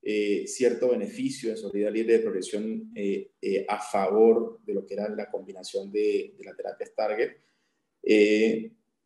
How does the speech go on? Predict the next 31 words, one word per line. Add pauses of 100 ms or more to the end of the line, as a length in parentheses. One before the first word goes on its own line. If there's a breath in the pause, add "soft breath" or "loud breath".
pero
a
dos
años
esto
como
que
se
fue
diluyendo
y
lo
que
vemos
acá
en
el
seguimiento
a
dos
años
es
que
básicamente (120)
las
sobrevivas
de
progresión
fueron
muy
similares.